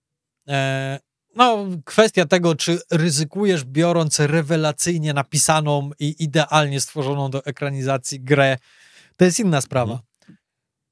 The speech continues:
Speaker 1: Gdzie zabrakło tego ryzyka?
Speaker 2: W Uncharted?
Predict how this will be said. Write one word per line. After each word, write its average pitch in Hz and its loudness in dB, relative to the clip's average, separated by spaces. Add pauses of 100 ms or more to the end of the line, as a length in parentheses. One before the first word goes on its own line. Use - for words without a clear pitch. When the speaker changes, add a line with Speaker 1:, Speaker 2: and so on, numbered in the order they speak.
(380)
Speaker 1:
Gdzie 170 2
zabrakło 208 4
tego 156 4
ryzyka? 160 2 (840)
Speaker 2:
W 139 0
Uncharted? 151 0